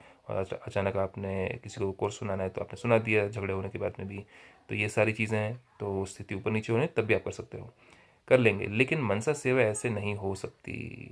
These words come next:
सिंपल सी बात है। जो अपनी श्रेष्ठ स्थिति द्वारा सेवा करते हैं, वही नंबर वन सेवाधारी फुल मार्क्स ले सकते हैं। मतलब कि औरों को,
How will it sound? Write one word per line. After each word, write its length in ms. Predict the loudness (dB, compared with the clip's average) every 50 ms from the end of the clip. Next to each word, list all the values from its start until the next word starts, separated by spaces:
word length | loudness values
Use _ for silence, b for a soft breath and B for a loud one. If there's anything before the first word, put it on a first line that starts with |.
| -16 -18 -16
सिंपल 340 | -8 -6 -6 -4 -4 -6 -6
सी 120 | -6 -4
बात 260 | -4 -4 -6 -4 -8
है। 160 | -10 -12 -12 -16 _ _ _ B B B B B B B B B -6
जो 400 | -2 2 4 6 6 4 2 -2 _ _ -2
अपनी 460 | -2 -2 0 -2 0 2 2 2 0
श्रेष्ठ 440 | -2 -4 0 2 4 4 4 2 -4
स्थिति 280 | -4 -4 -2 -2 -2
द्वारा 260 | 0 2 4 4 4 4
सेवा 260 | 4 2 2 2 4
करते 280 | 2 0 -4 -4 -4
हैं, 120 | -2 0 0
वही 240 | 0 0 0 0 0
नंबर 260 | 0 0 0 0 0
वन 160 | 0 0 -2
सेवाधारी 720 | -2 -6 -6 -4 -2 -2 -2 -2 -4 -4 -2 -2 -2 -2 -4 -8 -16 -20 -20 -20 -6 0
फुल 280 | 2 4 4 4 2 0 -6 _ _ _ -14 -8
मार्क्स 400 | 0 4 4 4 4 0 -8 -8
ले 100 | -8 -6
सकते 300 | -6 -8 -12 -10 -10 -10
हैं। 200 | -8 -8 -10 -12 -16 _ _ _ _ -8
मतलब 200 | -6 -6 -6 -6 -6
कि 200 | -6 -4 -4 -4
औरों 300 | -4 0 0 0 0 0
को, 360 | -4 -2 0 0 2 0 0